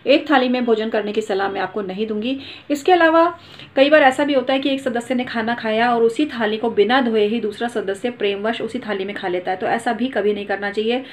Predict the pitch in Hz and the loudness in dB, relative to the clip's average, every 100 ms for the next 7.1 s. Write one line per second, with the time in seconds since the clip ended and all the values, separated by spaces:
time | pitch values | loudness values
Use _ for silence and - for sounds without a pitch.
0 | - - - 233 359 330 285 294 311 302 | -18 -18 -6 2 4 6 4 4 2 0
1 | 247 214 233 254 233 247 254 233 214 226 | 0 2 0 0 0 0 0 0 0 0
2 | 226 220 220 208 226 233 - 247 254 262 | -2 -2 0 -2 0 -6 -4 -2 0 -2
3 | - - - 254 254 254 311 277 254 294 | -10 -20 -10 0 0 2 -2 0 -2 -2
4 | 302 302 294 262 269 247 226 233 233 220 | -2 0 2 0 0 -2 0 0 -2 -2
5 | 247 214 208 233 220 214 233 233 220 247 | -6 -4 -6 -2 0 0 0 0 -2 -4
6 | 220 208 214 214 214 214 214 - 196 202 | -2 0 0 -2 -6 -6 -8 -6 -4 -2
7 | 247 | -2